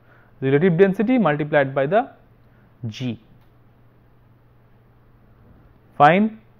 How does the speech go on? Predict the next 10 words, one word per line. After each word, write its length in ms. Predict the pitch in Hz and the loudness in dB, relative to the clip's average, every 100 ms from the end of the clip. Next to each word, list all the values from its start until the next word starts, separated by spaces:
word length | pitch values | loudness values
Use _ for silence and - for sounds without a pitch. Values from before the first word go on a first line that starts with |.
| _ _ _ _ | _ _ _ _
Now, 600 | 139 185 302 233 269 302 - - - - - - - - - - | 4 8 10 10 8 0 -14 -20 -20 -20 -20 -20 -20 -20 -20 0
if 160 | 202 - - - | 2 2 -2 2
you 180 | 233 226 | 6 6
remember 500 | 220 302 277 302 262 | 6 6 8 6 6
again 340 | 220 233 233 | 6 6 6
or 180 | 220 190 | 8 8
recall 360 | 208 247 254 226 | 8 8 10 10
the 180 | 226 | 10
Argand 500 | 208 - 180 190 240 | 10 8 8 10 8
equation, 640 | 220 196 156 - 139 214 | 8 8 6 2 -4 -4